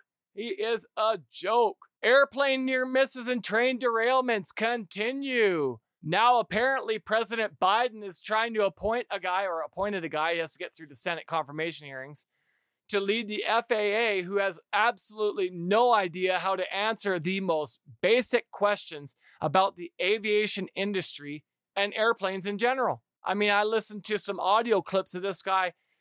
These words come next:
getting grilled in his confirmation hearings by Senate Republicans, and he had absolutely kept, "Oh, I don't know. I don't know. I don't know. How do you fly a plane? I don't know." I mean, that, that wasn't one of the questions, but basically, it's like, "Come on, man. What are you doing?" Like,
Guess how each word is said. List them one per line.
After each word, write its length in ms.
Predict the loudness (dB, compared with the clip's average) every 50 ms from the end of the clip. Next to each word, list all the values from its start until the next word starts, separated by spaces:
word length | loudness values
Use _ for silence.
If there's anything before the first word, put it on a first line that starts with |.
| _ _
getting 280 | 0 2 2 2 -2 -4
grilled 460 | -4 -2 0 2 4 4 4 2 2
in 120 | 0 -2
his 120 | -2 -2 0
confirmation 680 | 2 2 2 2 2 0 -2 -2 -2 -2 -2 -4 -8 -8
hearings 360 | -6 -6 -4 -4 -6 -6 -2
by 360 | 0 2 4 4 2 2 -2 -6 _ _ _ _ _
Senate 300 | -8 -4 -4 -4 -4 -6 -8
Republicans, 680 | -6 -2 2 2 4 4 2 0 0 -2 -4 -4 -8 -12 _ _ _ _ _ _
and 140 | -4 0
he 60 | 2 2
had 160 | 2 2 2 2
absolutely 460 | 2 2 2 2 -2 -4 -4 -4 -2
kept, 220 | 0 -2 0 2 4
"Oh, 80 | 4
I 100 | 6 4
don't 140 | 4 0 -4
know. 220 | -4 -6 -6 -8 _ _ _ _ _ -2
I 140 | 0 0 2
don't 160 | 0 -2 -4
know. 220 | -6 -8 -10 -10 _ _ _ _ _ _ _ -2
I 140 | 2 2
don't 160 | 2 2 2 0
know. 220 | -2 -4 -4 -8 _ -8
How 80 | -6 -4
do 60 | -4
you 60 | -4
fly 280 | -2 0 2 2 2 2
a 60 | 0
plane? 300 | 0 -2 -4 -4 -6 -8 -4
I 140 | -2 0 0
don't 160 | 0 0 -2
know." 220 | -4 -6 -6 -8 _ _ _ _ -12
I 80 | -10 -8
mean, 200 | -6 -6 -6 -4
that, 180 | -4 -6 -6 -8 _ -4
that 180 | -2 -2 0
wasn't 240 | 0 -2 -4 -4 -4
one 140 | -4 -4 -4
of 80 | -4 -6
the 60 | -10
questions, 500 | -4 -2 0 0 0 -2 -4 -8 -6 -4
but 220 | -4 -6 -4 -2
basically, 560 | -2 0 0 0 -2 -4 -8 -10 -6 -4 -4
it's 100 | -4 -4
like, 140 | -6 -8 -6
"Come 180 | -4 -2 2 2
on, 260 | 4 4 4 2 0
man. 360 | -4 -4 -4 -4 -4 -6 -10 _ _ _ _ _ _ _ _ _ _ _
What 120 | -4 -2
are 40 | 0
you 120 | 0 0 -2
doing?" 520 | -2 0 0 2 4 4 2 0 0 -4
Like, 220 | -4 -4 -4 -4